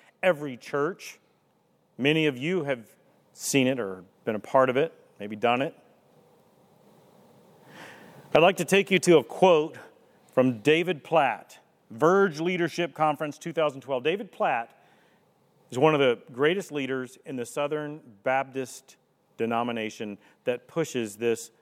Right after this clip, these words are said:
sinner's prayer. Look at what he said to the leaders,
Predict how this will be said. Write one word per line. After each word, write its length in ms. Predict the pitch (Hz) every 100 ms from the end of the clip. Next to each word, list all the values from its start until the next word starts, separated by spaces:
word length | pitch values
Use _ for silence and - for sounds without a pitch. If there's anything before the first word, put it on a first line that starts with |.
| _ _ _
sinner's 320 | - 135 110
prayer. 420 | - - 127 95 69 _ _ _ _ _ _ _ _ _
Look 140 | 160 165
at 60 |
what 140 | 202 160
he 160 | 165
said 460 | 151 - 127 90 - _ _ _ _
to 120 | -
the 140 | 170 170
leaders, 960 | 175 233 196 117 87 - - - -